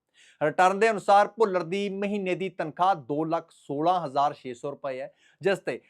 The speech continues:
ਅਠਵੰਜਾ ਪਰਸੈਂਟ ਡੀ ਏ ਜੁੜਨ ਤੋਂ ਬਾਅਦ ਕੁੱਲ ਤਨਖਾਹ ਤਿੰਨ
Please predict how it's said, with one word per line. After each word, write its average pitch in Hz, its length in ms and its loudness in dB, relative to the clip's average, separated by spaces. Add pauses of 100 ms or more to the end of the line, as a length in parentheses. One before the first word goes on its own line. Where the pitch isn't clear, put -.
(160)
ਅਠਵੰਜਾ 190 500 4
ਪਰਸੈਂਟ 196 480 -4
ਡੀ 170 240 -4
ਏ 196 80 0
ਜੁੜਨ 190 240 -2
ਤੋਂ 185 160 -6
ਬਾਅਦ 185 300 2
ਕੁੱਲ 202 160 -2
ਤਨਖਾਹ 170 440 -2 (160)
ਤਿੰਨ 170 160 -2